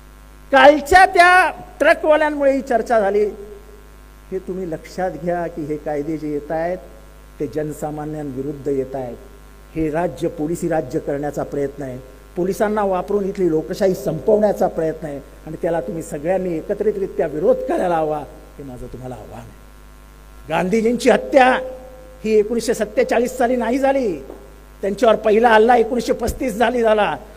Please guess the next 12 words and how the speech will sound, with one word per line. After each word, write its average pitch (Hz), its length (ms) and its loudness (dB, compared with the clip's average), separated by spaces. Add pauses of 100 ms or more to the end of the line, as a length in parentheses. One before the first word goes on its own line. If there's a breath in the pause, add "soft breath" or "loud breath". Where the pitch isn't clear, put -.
(120 loud breath)
दुसरा 233 260 4
हल्ला 226 320 4
एकोणीसशे 240 340 0
अडतीस 233 400 0
साली 254 220 2
झाला, 214 360 0 (280 loud breath)
तिसरा 247 260 4
हल्ला 247 320 4
एकोणीसशे 254 360 0
बेचाळीस 233 560 2
साली 254 220 2
झाला. 196 360 -2